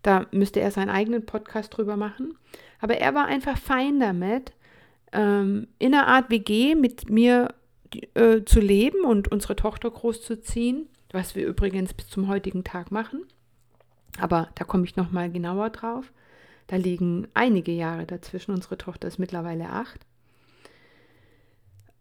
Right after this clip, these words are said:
Und die Kommunikation auch hier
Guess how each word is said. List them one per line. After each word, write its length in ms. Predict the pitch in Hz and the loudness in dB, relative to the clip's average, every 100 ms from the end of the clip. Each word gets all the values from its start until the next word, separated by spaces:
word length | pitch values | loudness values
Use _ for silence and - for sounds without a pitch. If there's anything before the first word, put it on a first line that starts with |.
| _ _ - | _ _ 6
Und 600 | 226 233 233 233 226 - _ _ _ _ _ _ _ _ _ _ _ _ _ _ _ - | 10 10 8 4 2 -6 _ _ _ _ _ _ _ _ _ _ _ _ _ _ _ -10
die 120 | 240 226 | -8 2
Kommunikation 920 | 262 247 254 254 247 - 269 311 302 | 6 6 6 2 -4 -2 0 2 2
auch 300 | 240 240 - | 0 -2 -8
hier 680 | - 294 320 247 180 190 | -2 4 6 6 2 -2